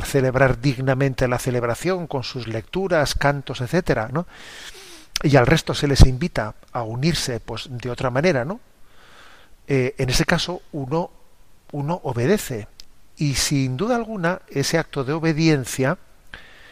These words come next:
es, es un acto del que Dios se sirve para derramar todas sus gracias. O sea, que si alguno piensa que por este conducto va a recibir menos gracias, se está equivocando.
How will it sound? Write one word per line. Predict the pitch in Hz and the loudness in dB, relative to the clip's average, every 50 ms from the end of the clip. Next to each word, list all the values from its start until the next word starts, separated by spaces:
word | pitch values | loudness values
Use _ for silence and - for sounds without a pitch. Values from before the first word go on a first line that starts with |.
| - - - - - | -20 -20 -20 -18 -12
es, | - 127 - - - - | -8 -6 -4 -4 -4 -4
es | 147 - - | -4 -6 -4
un | 147 131 | -2 -2
acto | 135 135 - - 165 156 | -2 -2 -2 -2 -2 0
del | 135 127 117 - | 2 0 0 0
que | - 123 110 | -2 -4 -2
Dios | 110 135 156 147 - - - - | 0 0 0 0 0 -4 -6 -6
se | - - 127 | -4 -2 0
sirve | 113 - - 156 139 139 127 135 147 165 - - - - - - | 0 0 2 2 2 2 2 2 0 0 -2 -8 -20 -20 -8 -2
para | - 123 120 113 - - | -2 0 2 0 0 -2
derramar | - 131 131 135 120 123 117 120 147 151 151 | 0 2 4 4 4 4 2 4 4 2 2
todas | - 143 131 131 131 120 | 0 -2 0 0 0 0
sus | - 147 127 120 | -2 -4 -6 -4
gracias. | 135 165 214 220 - - - 120 - 131 - - - - - - - | -2 0 0 0 -2 -2 -4 -4 -4 -4 -6 -8 -10 -14 -18 -14 -6
O | |
sea, | - 131 117 107 | -2 -2 -2 -2
que | - - 123 120 110 - - - | 0 -2 -2 0 -2 -4 -6 -4
si | - - | -2 0
alguno | 135 120 123 160 202 214 208 | 0 0 -2 -4 -4 -4 -4
piensa | - - 135 123 107 101 - - 113 | -2 -2 -2 -2 -2 -2 -2 -2 -2
que | - 123 104 | -4 -4 -4
por | - 131 156 | -4 -2 -4
este | 151 - - 185 | -2 -2 -4 -4
conducto | - 175 170 156 135 139 113 - - 127 117 | -4 -4 -6 -4 -6 -8 -8 -8 -6 0 2
va | 139 | 2
a | 147 | 2
recibir | 165 170 - 156 147 139 143 147 - | 2 2 -2 -2 0 0 -2 -2 -2
menos | 151 135 135 180 190 185 175 160 117 107 | -2 2 4 4 4 2 0 -4 -4 -2
gracias, | 120 127 143 151 - - 185 196 208 - - - - - - | 0 2 2 2 2 2 2 0 0 -2 -4 -10 -14 -2 0
se | - - | 2 2
está | 113 - - 135 | 2 0 -2 -2
equivocando. | 123 - - 127 110 104 - 104 98 98 - - - | -2 -2 -4 -6 -6 -6 -6 -6 -6 -8 -10 -18 -20